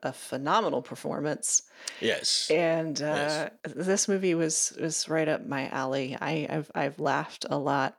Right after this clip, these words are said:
Speaker 1: and also cringed a lot.
Speaker 2: Yeah, I think that's exactly the, the movie's purpose was, because there was a moment where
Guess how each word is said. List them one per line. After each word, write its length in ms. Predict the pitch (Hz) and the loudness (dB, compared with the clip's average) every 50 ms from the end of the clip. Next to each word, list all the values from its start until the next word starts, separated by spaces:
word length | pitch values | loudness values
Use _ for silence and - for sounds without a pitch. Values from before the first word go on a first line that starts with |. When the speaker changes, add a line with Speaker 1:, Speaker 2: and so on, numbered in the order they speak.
| _ - | _ -6
Speaker 1:
and 360 | - 139 139 135 147 139 - - - | -2 0 0 0 0 0 -2 0 0
also 360 | 151 143 147 - - 143 127 | 0 0 2 2 0 0 -2
cringed 420 | - - 143 127 123 127 - - | -2 -2 -2 -2 0 -2 -2 -2
a 60 | - | -2
lot. 340 | 92 95 90 101 135 - - - - - - - - - - - - _ _ - - - - - _ _ _ _ _ _ _ _ | -2 -2 -2 -4 -4 -6 -8 -12 -10 -8 -8 -8 -8 -10 -14 -18 -20 _ _ -20 -20 -20 -20 -20 _ _ _ _ _ _ _ _
Speaker 2:
Yeah, 340 | - 226 247 302 320 294 269 - | 4 6 8 8 8 6 4 2
I 100 | 214 233 | 2 0
think 180 | 226 285 285 277 | 0 0 2 2
that's 180 | 277 262 254 - | 4 4 4 4
exactly 840 | 220 180 156 151 208 214 220 214 - 180 180 160 147 135 - - _ _ | 2 2 4 4 4 2 2 0 0 0 2 2 2 0 -4 -8 _ _
the, 160 | - 151 143 135 | -2 0 0 0
the 180 | - 151 147 | 4 4 4
movie's 600 | 151 170 190 190 170 160 170 160 156 135 135 - - _ _ _ _ _ | 4 6 4 4 2 2 0 0 0 -2 -4 -6 -8 _ _ _ _ _
purpose 540 | - - 196 180 - - - 117 110 - 127 | 4 4 4 4 4 0 -6 -4 -4 -2 2
was, 300 | 123 123 123 123 127 120 | 2 4 4 2 0 0
because 520 | 117 135 127 - 143 131 123 120 117 - - - - _ - - - _ _ | -2 -4 2 6 6 6 6 4 -4 -8 -12 -16 -20 _ -20 -20 -20 _ _
there 100 | 151 160 | 6 6
was 180 | 190 220 214 | 8 6 6
a 40 | 220 196 | 4 2
moment 480 | 175 180 180 190 190 175 156 151 113 | 4 4 4 4 4 2 0 0 0
where 380 | 139 147 139 135 135 131 123 | 4 6 6 6 6 4 2